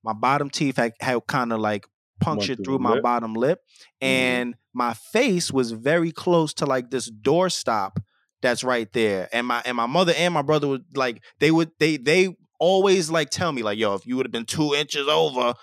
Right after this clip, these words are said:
Speaker 1: that shit would've went through your head. It would've been over." And
Speaker 2: Yeah.
Speaker 1: they, they always get, like, goosebumps when they talk about it and nervous. And
Speaker 3: Mm-hmm.
Speaker 1: that shit happened when I was so young, and I remember it happening, but I don't,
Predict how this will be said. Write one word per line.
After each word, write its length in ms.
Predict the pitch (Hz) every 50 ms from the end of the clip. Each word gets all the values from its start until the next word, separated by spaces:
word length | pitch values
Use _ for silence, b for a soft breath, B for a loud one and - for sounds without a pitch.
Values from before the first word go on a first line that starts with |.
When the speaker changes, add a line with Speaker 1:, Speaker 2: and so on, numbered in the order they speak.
| b b b b b b -
Speaker 1:
that 120 | 127 131
shit 140 | - - 165
would've 160 | 151 143 139 143
went 160 | 151 147 139
through 100 | - 151
your 200 | 143 139 135 131
head. 300 | 139 156 165 160 151 147
It 40 | 143
would've 140 | 143 139 131
been 100 | 135 139
over." 200 | 156 156 147 139 B B B B - 110
And 180 | 135 143 139 135
Speaker 2:
Yeah. 40 | 135
Speaker 1:
they, 200 | 160 185 196 196
they 180 | 156 170 190 214
always 300 | 214 208 196 185 185 156
get, 180 | 147 170 165 151
like, 180 | 135 123 113 101
goosebumps 480 | 127 143 156 - - - 147 147 131
when 120 | 147 143 135
they 100 | 131 120
talk 280 | - 156 143 143 139
about 320 | 151 143 143 135 135 135 131
it 80 | 123 120
and 140 | 117 110 110
nervous. 400 | 135 139 143 139 147 135 - -
And 120 | 123 -
Speaker 3:
Mm-hmm. 100 | 196 208 208 - _
Speaker 1:
that 160 | - 165 196
shit 160 | - - 233 214
happened 320 | 233 240 240 - 226 196
when 100 | 185 180
I 100 | 175 170
was 160 | 160 156 -
so 180 | - - 147 139
young, 380 | 127 127 147 160 170 180 185 170
and 80 | 151
I 80 | 147 139
remember 340 | 135 131 147 160 170 160 156
it 60 | 147
happening, 440 | 143 165 165 160 - 170 165 170 165 139
but 160 | 135 131 - -
I 140 | 131 151 156
don't, 240 | 156 151 143 131